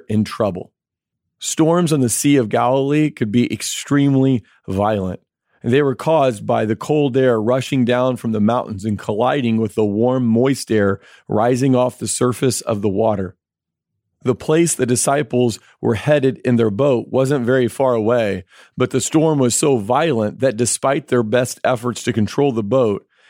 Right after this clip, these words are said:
it had driven them into the middle of the sea. All told, they rowed for close to nine hours that evening, but they only went three to four miles. And now it's somewhere between three in the morning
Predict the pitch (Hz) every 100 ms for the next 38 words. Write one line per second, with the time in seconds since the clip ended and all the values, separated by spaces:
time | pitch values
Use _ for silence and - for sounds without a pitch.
0 | _ - 120 123 107 113 160 143 113 107
1 | 107 - 117 113 107 110 127 135 - 107
2 | 113 - 117 98 92 _ _ _ _ _
3 | _ _ - 143 175 165 160 135 113 101
4 | - - 107 120 110 127 143 147 - 117
5 | - 131 131 - 113 104 117 127 139 139
6 | - 139 123 110 95 107 107 107 98 95
7 | 90 _ - 120 135 139 151 147 139 139
8 | 127 - - 135 139 120 131 120 110 110
9 | 104 101 - _ _ _ - 117 123 139
10 | 180 170 - 147 131 131 127 117 117 -
11 | 120 107 - 135 160 175 156 143 147 143
12 | 139